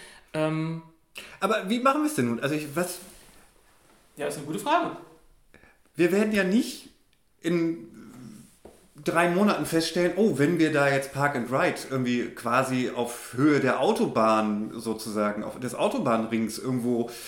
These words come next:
Speaker 2: ich sag mal, vier Stück oben links, oben rechts, unten links, unten rechts irgendwie lassen wollen." Äh,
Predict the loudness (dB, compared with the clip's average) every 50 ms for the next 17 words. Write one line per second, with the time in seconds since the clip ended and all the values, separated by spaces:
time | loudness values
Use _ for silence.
0 | -14 -12 -12 -12 -12 -12 -14 -14 -16 -20 -20 -18 -12 -6 -2 0 2 4 4 2
1 | 2 4 4 4 4 4 2 0 0 0 -2 -6 -2 2 2 2 4 4 4 4
2 | 4 4 2 0 -2 0 4 4 4 4 4 4 4 2 0 -2 -6 -6 -4 -4
3 | -2 -2 -2 -2 0 0 0 0 0 2 2 2 2 0 -2 -8 -12 -8 -4 -2
4 | 0 0 0 0 0 0 0 2 2 2 2 2 -2 -2 0 2 2 2 2 2
5 | 0 0 -2 -6 -10 -20 _ _ _ _ _ _ _ _ _ _ _ -14 -12